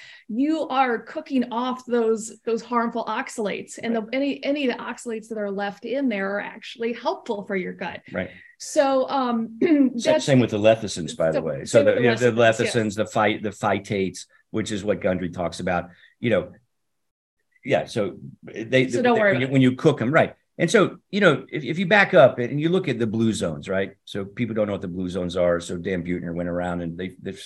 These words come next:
Speaker 2: found, they found, um, um, they found, uh, c-, uh, uh, societies, uh,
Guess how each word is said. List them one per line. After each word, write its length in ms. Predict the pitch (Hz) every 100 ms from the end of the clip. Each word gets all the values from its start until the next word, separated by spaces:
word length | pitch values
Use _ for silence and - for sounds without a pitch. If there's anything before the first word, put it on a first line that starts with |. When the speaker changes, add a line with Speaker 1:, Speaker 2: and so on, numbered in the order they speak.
| - -
Speaker 2:
found, 300 | 98 95 95
they 100 | 90
found, 360 | 104 95 87
um, 440 | - 92 90 85 - _
um, 400 | - 92 87 87 - _ _ _ _ _ _ _ _ _ _ -
they 100 | 104
found, 460 | 113 101 101 - - - _ -
uh, 220 | 101 98
c-, 100 | - - - - -
uh, 40 | 67 - _ _
uh, 140 | - -
societies, 680 | - 110 135 131 113 98 -
uh, 220 | 92 87